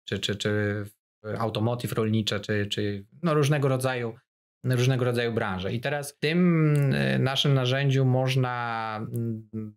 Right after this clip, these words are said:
de facto dowolny proces odtworzyć, tak jak oni sprzedają, bo wiadomo, że inaczej się będzie sprzedawało te panele fotowoltaiczne, inaczej samochód, a inaczej usługi telekomunikacyjne.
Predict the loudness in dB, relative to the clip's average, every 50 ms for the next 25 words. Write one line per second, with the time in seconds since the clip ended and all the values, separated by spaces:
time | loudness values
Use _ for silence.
0 | _ _ _ -8 -8 -4 -4 -6 -4 -2 -2 0 0 0 0 0 2 2 0 0
1 | 0 0 0 0 0 -2 -2 -2 -6 -6 -6 -4 -2 -2 -2 0 -2 -2 -4 -6
2 | -6 -6 -4 -2 -2 -2 0 0 0 0 0 0 -2 -2 -2 -2 -2 -2 0 0
3 | 0 0 0 0 0 0 2 2 0 0 0 -2 -2 -2 -4 -2 -2 0 0 0
4 | 0 0 0 0 0 0 0 0 0 0 -2 -2 -2 -2 -2 0 0 0 0 -2
5 | -2 -4 -2 -2 -2 -2 -2 -2 -2 -2 -2 -2 -2 0 0 0 0 0 0 -2
6 | -2 -4 -4 -4 -4 -2 -2 -2 0 -2 -2 -2 -2 -2 -2 0 0 0 0 -2
7 | -4 -4 -4 -4 -4 -2 -2 -2 -2 -2 -4 -2 0 0 2 2 0 0 -2 -6
8 | -4 -2 -2 0 0 0 0 0 -2 -6 -8 -10